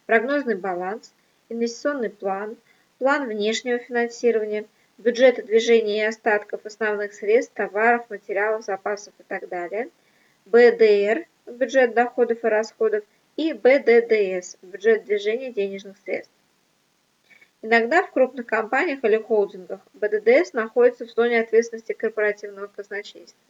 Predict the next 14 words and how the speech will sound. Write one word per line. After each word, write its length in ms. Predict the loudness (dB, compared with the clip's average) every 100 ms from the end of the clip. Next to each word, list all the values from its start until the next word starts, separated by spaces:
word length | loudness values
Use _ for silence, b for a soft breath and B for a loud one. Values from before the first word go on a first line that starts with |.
| _ _ _ _ _ _ _ _ _ _ _ _ _ _ _ B B B
Таким 320 | -2 0 0
образом, 480 | 0 0 -4 -6 -12
специалисты 640 | -10 -4 4 6 6 4 -4
по 180 | -4
финансовому 520 | -4 -6 -6 -8 -12 -4
планированию 580 | -2 0 -2 -2 -6 B B B
должны 240 | 4 4 4
не 120 | 2
только 320 | 2 2 2
сформировать 600 | -2 -2 2 4 4 2
натурально 460 | -2 -2 0 0 -2
стоимостный 580 | -6 -8 -6 -8 -8 -8
бюджет 460 | -6 -4 -2 -4 -8
и 280 | -12 -12